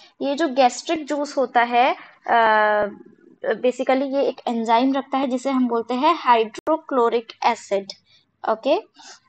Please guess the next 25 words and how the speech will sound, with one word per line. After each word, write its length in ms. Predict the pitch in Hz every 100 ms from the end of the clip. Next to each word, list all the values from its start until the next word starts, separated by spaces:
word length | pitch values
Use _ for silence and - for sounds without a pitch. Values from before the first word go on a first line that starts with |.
| _ _ _ _ _ _ _ _ 247
Gastric 440 | 233 233 - 262
juice 240 | 254 294 277
hydrochloric 680 | 240 226 254 294 285 247 226
acid 300 | 220 226 208
रखता 220 | 196 202
है 320 | 214 240 302 -
और 180 | 240 226
ये 100 | 277
क्या 180 | 311 285
करता 300 | 277 254 269
है, 240 | 302 392 - - -
अ, 400 | 247 240 233 226 226 - -
ये 300 | 220 233 285
एक्ट 380 | 294 - 262 -
करता 280 | - 262 262
है 140 | 262
food 360 | 269 - 254 220 -
पे 140 | 320
और 260 | - - 339
proteins 680 | - 269 269 311 294 277 285
को 220 | - 427 554 _ _ -
break 420 | 214 254 311 302 -
करता 320 | 233 220 214
है। 420 | 214 196 196 _ -
ओके, 300 | 233 - 359